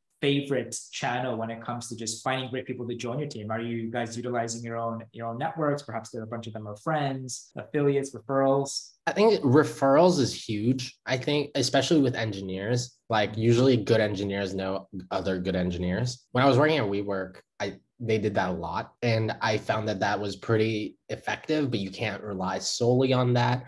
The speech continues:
Speaker 2: So we do have kind of an H R head who does a lot of the sourcing himself, like, using kind of LinkedIn, or AngelList is a pretty good one for us.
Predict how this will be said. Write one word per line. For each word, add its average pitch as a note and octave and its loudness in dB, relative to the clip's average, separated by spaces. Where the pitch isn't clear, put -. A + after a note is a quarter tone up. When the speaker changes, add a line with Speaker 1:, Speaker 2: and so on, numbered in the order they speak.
Speaker 2:
So B2 8
we B2+ 4
do C#3+ 4
have C3 -2
kind A#2 -6
of G#2+ -8
an G#2+ -8
H G#2+ -2
R G2 2
head F#2 0
who C3 8
does B2 8
a B2 4
lot G#2+ 6
of G2+ -4
the F#2+ -10
sourcing G2+ -8
himself, G2 -2
like, F#2+ 0
using G2+ 0
kind - -6
of F#2 -2
LinkedIn, F#2+ -4
or F#2 -4
AngelList G#2 -4
is G2+ -6
a F#2+ -6
pretty G2 -4
good G2 -6
one G2 -4
for - -10
us. F#2+ -4